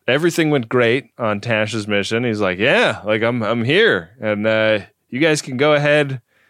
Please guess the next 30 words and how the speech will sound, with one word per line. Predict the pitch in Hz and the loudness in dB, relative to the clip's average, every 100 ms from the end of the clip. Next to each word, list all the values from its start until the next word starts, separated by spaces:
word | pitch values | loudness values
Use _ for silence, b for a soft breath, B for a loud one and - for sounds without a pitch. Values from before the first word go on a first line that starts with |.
| _ - | _ -4
and, | 120 113 117 113 | -2 0 -2 0
uh, | 117 113 117 110 110 | 2 2 2 0 -2
use | 117 147 139 | 2 2 2
my | 139 131 | 2 2
array. | 123 127 160 165 165 156 120 _ _ _ - - | 2 2 4 4 4 0 -4 _ _ _ -16 -6
You | 123 | -4
know, | 107 | -4
a | |
couple | - 160 156 143 | -2 -2 2 2
of | 127 | 2
things | 151 143 | 0 0
with | 131 | -2
the, | 120 107 107 | -2 -2 -4
with | 120 110 | -8 -8
the | - | -6
shields, | 139 139 147 123 | -2 0 0 0
but | 123 | 0
I'll | 120 | 0
send | 120 143 147 | 2 2 4
you | 143 | 4
all | 139 | 4
the | 135 | 4
information | 131 123 123 123 120 123 | 2 0 0 0 -2 -4
you | 123 | -2
need | 123 123 120 113 | 0 0 -2 -2
to, | 120 110 104 95 - | 0 2 0 -2 -6
to | 110 | -6
set | 98 - | -2 -2
yourselves | 113 120 135 127 120 | 0 -2 0 0 2
up." | 127 120 113 | 2 2 0